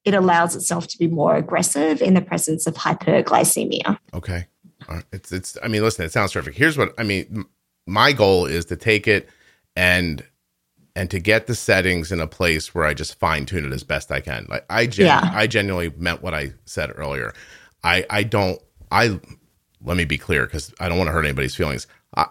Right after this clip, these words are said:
Speaker 2: I love the do-it-yourself loop. I think it's astonishing. I, as a matter of fact, I don't know who Ivan is, but you ought to find him and hire the guy. Um,
Speaker 1: <laughs>
Speaker 2: and, you know, but, um, but, but beyond that, this, the ease of use and the simplicity, you guys have been saying it over and over again.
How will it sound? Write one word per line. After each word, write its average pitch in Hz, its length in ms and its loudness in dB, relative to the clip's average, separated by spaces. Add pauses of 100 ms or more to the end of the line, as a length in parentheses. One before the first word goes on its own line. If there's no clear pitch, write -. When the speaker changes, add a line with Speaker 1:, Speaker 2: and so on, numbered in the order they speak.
Speaker 2:
I 110 200 4
love 92 300 2
the 73 100 -2
do-it-yourself 64 600 -6
loop. - 280 -8
I 101 80 -6
think 98 240 -2
it's 85 180 -4
astonishing. 64 640 -6 (100)
I, 87 140 0
as 87 400 -4
a - 20 -4
matter 98 140 2
of 95 60 0
fact, 95 260 2
I 104 100 0
don't 104 120 2
know 95 100 2
who 95 160 0
Ivan 95 340 0
is, 117 180 0
but - 140 -4
you 73 80 0
ought 69 60 0
to 65 60 -4
find 98 300 0
him 113 140 2
and 73 80 -4
hire 76 240 0
the 65 100 -8
guy. 57 220 -8 (320)
Um, 80 280 2
Speaker 1:
<laughs> - 160 4
Speaker 2:
and, 95 260 0
you 110 100 2
know, 82 240 0 (220)
but, 104 280 2
um, 90 380 0 (380)
but, - 360 -2
but 117 160 2
beyond 110 440 4
that, 78 340 0 (920)
this, 113 280 -2
the 113 260 -2
ease 113 220 2
of 107 120 2
use 95 220 2
and 98 60 -4
the 90 60 -4
simplicity, 92 540 -2
you 87 100 -2
guys 101 240 2
have 85 80 -8
been 87 100 -4
saying 87 220 0
it 80 80 0
over 80 180 -2
and 78 80 -2
over 80 200 -2
again. 76 200 -2